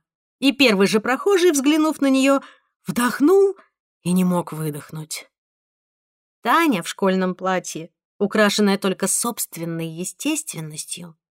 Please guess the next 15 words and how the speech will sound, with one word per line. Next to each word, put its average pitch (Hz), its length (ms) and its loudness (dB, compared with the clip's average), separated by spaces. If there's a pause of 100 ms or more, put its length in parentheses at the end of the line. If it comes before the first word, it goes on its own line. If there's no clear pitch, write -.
(160)
так 254 240 0
ей 262 300 4
мама 254 380 6
говорила, 185 500 0 (440)
естественность — 262 1160 -2 (160)
лучшее 220 680 2
украшение 240 760 -2
девушки. 214 640 -4 (560)
Рядом 208 300 4
с - 160 -4
ней 254 180 0
была 208 380 0 (360)
как 196 220 -4
естественный 247 920 0
чертополох 202 880 0